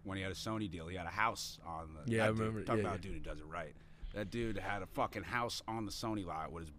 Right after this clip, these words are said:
Speaker 1: boys in there. And I remember I had, like, a general meeting with, like, Alan Covert or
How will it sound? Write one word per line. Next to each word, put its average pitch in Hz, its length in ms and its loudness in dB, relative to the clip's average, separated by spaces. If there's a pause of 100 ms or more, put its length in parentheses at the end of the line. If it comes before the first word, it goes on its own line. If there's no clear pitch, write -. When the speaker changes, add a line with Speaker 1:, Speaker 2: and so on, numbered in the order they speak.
Speaker 1:
boys 92 500 -4
in 80 160 -6
there. 80 240 -6 (420)
And 85 220 -4
I 85 40 -4
remember 98 260 0
I 92 60 0
had, 98 160 0
like, 92 160 -2
a - 40 -6
general 101 420 0
meeting 98 380 0
with, 80 140 -8
like, 80 180 -6 (160)
Alan 85 300 -2
Covert 92 500 -2
or 76 140 -10